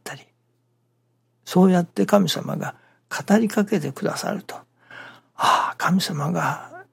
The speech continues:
身近におってくださるな。神様が私の心を見てくださっておられるのだ。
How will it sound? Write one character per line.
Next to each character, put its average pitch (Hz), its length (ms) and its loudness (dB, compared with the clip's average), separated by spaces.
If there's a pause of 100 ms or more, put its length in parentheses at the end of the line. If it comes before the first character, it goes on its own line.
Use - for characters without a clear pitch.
(140)
身 151 120 8
近 156 260 0
に 175 120 2
お 185 80 2
っ 180 60 0
て - 180 -2
く 190 80 -8
だ 202 140 0
さ - 180 -2
る 220 100 -6
な。 208 280 -4 (760)
神 170 220 4
様 143 280 0
が 156 140 2
私 185 380 0
の 202 120 6
心 208 400 2
を 202 120 2
見 208 100 6
て 214 140 2
く 196 100 -4
だ 196 100 0
さ 214 180 0
っ - 20 -4
て - 200 -6
お 202 60 0
ら 202 120 0
れ - 100 -2
る 85 60 -2
の - 160 -4
だ。 - 180 -10